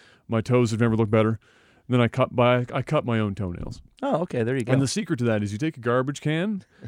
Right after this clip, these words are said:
Speaker 1: you turn it sideways, and you, and it has to be a pretty big mouthed garbage can. You put it sideways, and then you put your foot half into it, and then you cut your nails from within the garbage can, and that way if they're flying off everywhere, garbage can just catches it all.
Speaker 2: Bruh.
Speaker 1: That's as complicated as it gets.
Speaker 2: Bruh.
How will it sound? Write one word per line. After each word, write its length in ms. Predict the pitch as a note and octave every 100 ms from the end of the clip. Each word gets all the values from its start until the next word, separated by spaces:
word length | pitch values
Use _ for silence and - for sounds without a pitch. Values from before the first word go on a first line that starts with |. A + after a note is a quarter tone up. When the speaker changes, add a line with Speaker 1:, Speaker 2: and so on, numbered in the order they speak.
| -
Speaker 1:
you 120 | A2+ A2+
turn 200 | D#3+ E3+
it 100 | -
sideways, 840 | - E3 F#3 A#2+ G2 F#2 G2+ - -
and 160 | A#2
you, 140 | A2+ A2 -
and 160 | B2
it 80 | B2
has 140 | E3+ F3
to 60 |
be 60 | E3+
a 60 |
pretty 240 | C3+ F3+ F3
big 240 | B2 D3
mouthed 300 | C3 C#3 C3
garbage 340 | C3 C3 B2 -
can. 220 | F#2+ F#2
You 60 |
put 100 | F#2+
it 80 | A#2
sideways, 500 | C3 B2+ G2+ F#2 F2+
and 140 | - A2+
then 60 |
you 60 | A2
put 180 | - -
your 60 | C3
foot 220 | C#3+ B2+
half 260 | A#2+ B2+
into 240 | C#3 B2+ G2
it, 80 | - _ _ _ -
and 120 | A2+
then 100 | A#2
you 80 | A#2+
cut 200 | - B2+
your 100 | B2
nails 220 | A#2 A2+
from 140 | - A2
within 180 | A2 A#2
the 80 |
garbage 320 | G#2+ G#2+ A2+ -
can, 200 | C3+ B2+
and 80 |
that 120 | A2+ B2+
way 100 | B2
if 60 |
they're 80 | G#2+
flying 400 | - B2 A#2+ B2
off 180 | A#2+ C3+
everywhere, 380 | C#3+ D3 E3+ F#3+ - _
garbage 320 | - D3 D3+
can 140 | - F#3+
just 120 | G3+
catches 320 | - G#3+ A#2 G2
it 60 |
all. 100 | F#2
Speaker 2:
Bruh. 340 | F#2 A2 B2+ A#2 _ -
Speaker 1:
That's 160 | C#3+
as 40 | -
complicated 460 | E3+ F3 - F3
as 120 | D3 B2
it 20 |
gets. 240 | C#3 F#2
Speaker 2:
Bruh. 120 | G#2